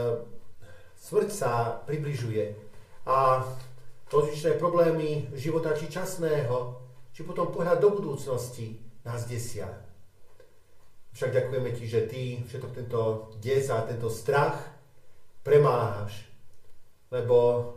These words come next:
ty skrze Pána Ježiša Krista, skrze jeho vykúpenie, ktoré zaplatil na Golgotskom kríži, nám prinášaš záchranu, vyslobodenie a život.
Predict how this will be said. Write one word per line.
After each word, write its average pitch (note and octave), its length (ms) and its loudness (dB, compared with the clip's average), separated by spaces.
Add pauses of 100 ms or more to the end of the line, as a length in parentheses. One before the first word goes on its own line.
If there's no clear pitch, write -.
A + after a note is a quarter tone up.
(240)
ty A#2+ 480 -6 (160)
skrze A2+ 320 -6
Pána A#2+ 240 -2
Ježiša G#2+ 400 -4
Krista, G#2+ 480 -10 (720)
skrze A2+ 560 4 (320)
jeho A#2 240 -2
vykúpenie, G#2 720 -4
ktoré G#2+ 560 0 (160)
zaplatil A#2 720 0
na A#2 80 -2
Golgotskom A#2 560 -2
kríži, A2 560 -8 (560)
nám A2+ 160 -4
prinášaš A2+ 720 -4 (240)
záchranu, G2+ 800 -8 (320)
vyslobodenie G2+ 960 -4 (320)
a G#2 80 -2
život. G2 480 -8